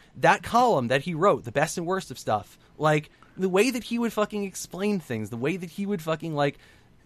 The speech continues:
push for, like, a more empathetic and understanding, like, you know, a-,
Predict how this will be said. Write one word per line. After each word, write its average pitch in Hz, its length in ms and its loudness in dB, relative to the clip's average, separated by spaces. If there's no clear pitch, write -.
push 240 320 -2
for, 226 220 -2
like, 202 180 2
a 202 60 2
more 180 400 2
empathetic 180 580 0
and 156 140 0
understanding, 165 1120 -2
like, 143 280 0
you 196 100 2
know, 160 240 4
a-, 170 120 -4